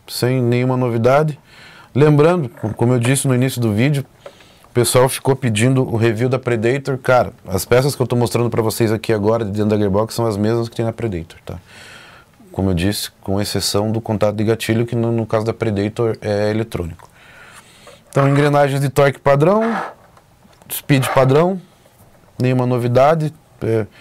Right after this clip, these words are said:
que acompanha ma-, a maioria das A Gs de fábrica aí. Pistão, apenas o último dente em metal,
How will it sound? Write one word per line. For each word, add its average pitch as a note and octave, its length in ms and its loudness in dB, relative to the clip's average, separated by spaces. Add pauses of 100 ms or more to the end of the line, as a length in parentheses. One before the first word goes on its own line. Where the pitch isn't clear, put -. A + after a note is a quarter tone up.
(240)
que - 80 -2
acompanha A#2+ 420 0
ma-, A#2 300 0
a G#2 40 0
maioria G#2+ 300 0
das G#2+ 160 -2
A G#2 60 0
Gs G2 160 -2
de G#2 80 -6
fábrica G2 460 -2
aí. F2 160 -6 (1080)
Pistão, D#3+ 580 2 (1600)
apenas E3 460 2
o D#3 80 2
último D3+ 340 2
dente C#3 300 0
em - 20 0
metal, E3 480 2